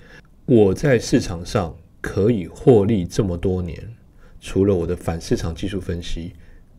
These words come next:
我觉得有个关键是我怎么用反市场经济学在我理解的这个世界来获利。大家有兴趣可以在下面留言，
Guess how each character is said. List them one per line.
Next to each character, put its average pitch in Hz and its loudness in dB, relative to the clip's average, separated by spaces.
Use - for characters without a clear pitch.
我 95 2
觉 139 0
得 165 0
有 90 0
个 87 -4
关 95 -2
键 92 -6
是 107 -2
我 98 2
怎 104 -2
么 85 -4
用 98 -2
反 78 -6
市 - -2
场 - -4
经 113 -2
济 104 -4
学 92 -8
在 101 2
我 80 -4
理 80 -2
解 82 -2
的 76 -4
这 90 -4
个 90 -6
世 - -2
界 95 -2
来 78 -6
获 85 -2
利。 82 -4
大 117 2
家 123 2
有 90 0
兴 117 -2
趣 107 -6
可 107 -2
以 - 0
在 107 -2
下 110 -4
面 95 -2
留 85 2
言， 87 -2